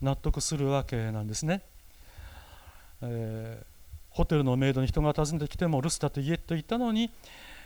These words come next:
あの、えー、「留守だ」と言わなかった。なぜ言ってくれなかったのか。「私には嘘は言えません」というふうにメイドが返事をした。一人のメイドさんですね。たっ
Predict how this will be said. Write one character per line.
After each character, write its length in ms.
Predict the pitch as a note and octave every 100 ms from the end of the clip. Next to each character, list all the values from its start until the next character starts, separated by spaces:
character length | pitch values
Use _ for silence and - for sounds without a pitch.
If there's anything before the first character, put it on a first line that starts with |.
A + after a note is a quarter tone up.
| -
あ 140 | C#3
の、 280 | C#3 C3+ B2+ - - -
え 160 | - A#2+
ー、 20 |
「留 60 | B2
守 80 | -
だ」 100 | C3
と 80 | B2+
言 100 | D3+
わ 60 |
な 80 | E3+
か 100 | D3
っ 40 |
た。 100 | - - - -
な 120 | E3
ぜ 120 | F#3+ D#3+ D#3
言 80 | C#3+
っ 40 | D3
て 140 | -
く 80 | F#3
れ 80 | F#3
な 120 | F#3
か 80 | F3+
っ 40 |
た 80 | E3+
の 80 | C#3+
か。 180 | B2+ - - - -
「私 320 | C3 D3+ -
に 80 | D3+
は 60 | B2+
嘘 240 | D3+ F3
は 100 | C3
言 220 | C3+ D3+
え 40 | D#3
ま 120 | D#3
せ 140 | -
ん」 120 | D3 - - - - -
と 120 | G3
い 80 | F#3
う 40 |
ふ 80 | G3+
う 60 | E3+
に 200 | C3+ B2 - -
メ 140 | - C3+
イ 40 |
ド 100 | C3
が 80 | C#3
返 240 | D3+ D3+
事 100 | D#3+
を 60 | D#3+
し 100 | -
た。 120 | - - - - - - - - - - - - - -
一 220 | - C#4
人 80 | F3+
の 100 | G#2+
メ 220 | B2+ A#3+
イ 20 |
ド 120 | C#4+
さ 140 | B3+ C4+
ん 120 | C4+
で 80 | C#4
す 100 | C3+
ね。 200 | C3+ F3 - - -
た 100 |
っ 60 | A3+